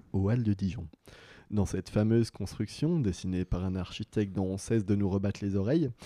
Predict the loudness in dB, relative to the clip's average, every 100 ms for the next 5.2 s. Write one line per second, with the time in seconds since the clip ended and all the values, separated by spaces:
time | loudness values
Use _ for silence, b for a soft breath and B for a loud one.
0 | B B B 0 0 0 -2 -2 -4 -4
1 | -4 -2 -2 0 -2 -2 -4 -4 -2 -4
2 | -4 -4 -8 _ -4 -2 0 0 2 2
3 | 0 -2 -2 -2 -2 -2 0 0 0 -2
4 | -4 -6 -8 -6 -6 -4 -6 -8 -6 -4
5 | -4